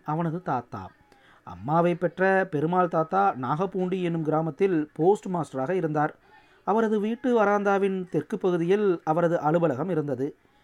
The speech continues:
ஊருக்கு தபால் நிலையம் வைக்க இடமில்லாத காரணத்தினால் அந்த இடம் பொருத்தமாக இருந்ததால் அதுவே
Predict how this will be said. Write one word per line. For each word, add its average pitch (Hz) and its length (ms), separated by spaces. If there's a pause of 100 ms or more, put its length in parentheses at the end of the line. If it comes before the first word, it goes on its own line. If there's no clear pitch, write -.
(340)
ஊருக்கு 277 440 (120)
தபால் 196 360
நிலையம் 214 300
வைக்க 190 220 (120)
இடமில்லாத 185 540
காரணத்தினால் 170 800 (100)
அந்த 170 180
இடம் 175 260
பொருத்தமாக 185 520
இருந்ததால் 170 480 (340)
அதுவே 226 340